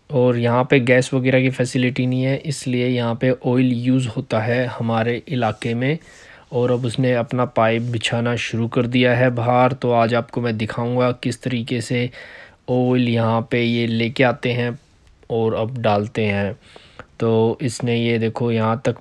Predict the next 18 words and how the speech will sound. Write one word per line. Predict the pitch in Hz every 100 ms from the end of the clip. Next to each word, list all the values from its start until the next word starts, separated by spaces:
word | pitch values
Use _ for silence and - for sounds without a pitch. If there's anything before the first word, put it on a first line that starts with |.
| -
पाइप | 110 110 110
लगा | 107 104 110 107
दिया | 117 120 123
है | - 131 135 131 _ _ -
और | 113 110 113 113
जब | 120 117 113 -
तक | 113
वो | 120 117
आए | 113 113
मैं | 117 117
जल्दी | 110 110 110 113
से | - 117 117 - - - _
इसमें | 147 - 123
चेक | 113 - 127
कर | - 127
लेता | 123 123 127
हूँ | 127 135 135
कि | - 127 131